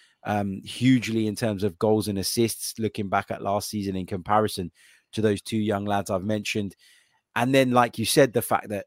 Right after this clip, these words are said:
sometimes he's looked to shoehorn Aubameyang in there to get Lacazette in the team as well.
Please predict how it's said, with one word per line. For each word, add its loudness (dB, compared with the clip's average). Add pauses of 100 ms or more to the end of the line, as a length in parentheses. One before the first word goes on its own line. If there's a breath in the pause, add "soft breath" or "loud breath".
(140)
sometimes -2
he's -6
looked -8
to -8
shoehorn -2
Aubameyang 2
in -4
there -4
to -10
get -6
Lacazette -4
in -8
the -4
team -6
as -8
well. 2